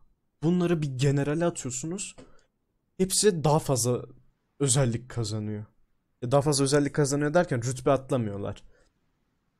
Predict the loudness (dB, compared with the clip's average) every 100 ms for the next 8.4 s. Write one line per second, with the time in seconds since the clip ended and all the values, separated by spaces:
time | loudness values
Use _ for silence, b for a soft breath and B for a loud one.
0 | -20 -20 -14 -8 -2 -2 0 2 2 2
1 | -2 -20 -20 _ _ -14 -10 -4 -2 -2
2 | -2 -2 -4 -6 -10 -18 -20 b b b
3 | _ 2 4 4 2 2 2 2 -6 _
4 | _ _ -10 0 2 4 2 2 2 2
5 | 2 2 0 -2 -8 -8 -4 -2 -2 -2
6 | -4 -6 -10 -16 -20 -20 _ _ _ _
7 | -8 -8 -8 -10 -8 -8 -6 -4 -4 -6
8 | -6 -8 -8 -12